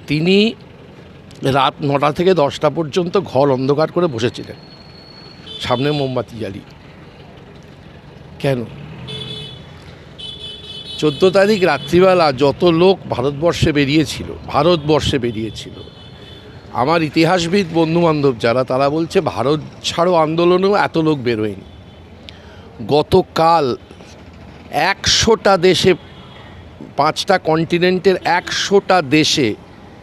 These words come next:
প্রতিবাদ জানানো হয়েছে। তো সুতরাং এই আন্দোলনটাকে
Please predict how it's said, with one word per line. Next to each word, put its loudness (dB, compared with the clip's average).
প্রতিবাদ 2
জানানো 0
হয়েছে। -10
তো -2
সুতরাং 0
এই 0
আন্দোলনটাকে 0